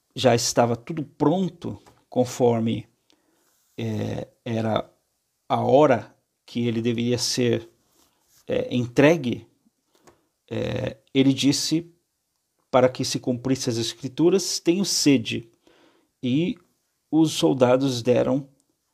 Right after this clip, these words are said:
um vinagre embebido numa esponja e levaram com um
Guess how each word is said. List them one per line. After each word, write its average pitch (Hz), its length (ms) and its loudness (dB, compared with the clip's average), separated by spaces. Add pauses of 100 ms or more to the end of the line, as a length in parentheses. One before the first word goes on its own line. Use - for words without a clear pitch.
(220)
um 120 260 -4
vinagre 120 720 -2 (800)
embebido 123 600 0
numa 120 220 0
esponja 147 760 -2 (1040)
e 156 260 0 (320)
levaram 135 640 4 (220)
com 117 160 -4
um 117 220 -6